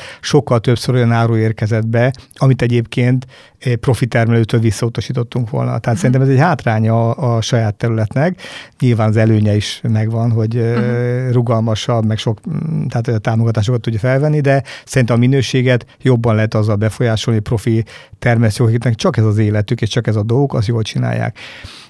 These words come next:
Speaker 1: És a, a, hát ha egy valamit kellene kiemelnem így a, a termesztőkkel kapcsolatban, a legnehezebb azt a típusú termesztőt megtalálni,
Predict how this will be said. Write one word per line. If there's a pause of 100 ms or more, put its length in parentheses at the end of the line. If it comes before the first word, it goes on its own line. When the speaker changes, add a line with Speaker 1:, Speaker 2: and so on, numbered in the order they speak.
Speaker 1:
És
a,
a, (120)
hát
ha
egy
valamit
kellene
kiemelnem
így
a,
a (180)
termesztőkkel
kapcsolatban,
a
legnehezebb
azt
a (100)
típusú
termesztőt
megtalálni,